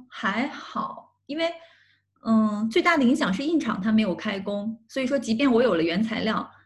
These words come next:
那生产的这个部门没有打开的话也是没有办法的。所以就纸张的这个问题没有显得那么突出，反而是我们有很多的书是，呃，可能有纸的状态，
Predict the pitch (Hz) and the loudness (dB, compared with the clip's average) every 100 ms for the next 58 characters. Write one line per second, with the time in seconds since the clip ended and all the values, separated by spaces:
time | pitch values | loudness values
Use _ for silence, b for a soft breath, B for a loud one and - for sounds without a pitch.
0 | _ 233 220 226 - 285 302 254 185 214 | _ 0 0 0 -2 -2 0 -2 -2 0
1 | 196 190 208 175 175 175 185 185 185 190 | 0 -2 0 0 0 0 -2 -4 -4 -2
2 | 185 190 175 165 - 190 180 175 185 180 | -2 -2 -4 -6 -6 -2 -2 -2 -4 -6
3 | 185 - - - b _ 277 285 240 233 | -6 -8 -10 -14 b _ -2 0 0 -2
4 | 226 175 247 254 254 233 226 202 202 240 | -4 0 2 2 2 2 2 2 -2 -4
5 | 254 - 214 202 - 220 220 226 214 - | -4 -2 0 0 -2 -6 -6 -2 -2 -4
6 | _ - 180 190 247 220 185 226 220 185 | _ -4 -2 0 0 2 2 2 2 0
7 | 214 220 233 226 226 214 B B - 180 | -2 -2 0 0 0 -2 B B -10 -6
8 | 180 175 220 208 240 - - 185 196 180 | -4 2 4 4 2 -4 -4 -2 0 0
9 | 190 - | 0 -4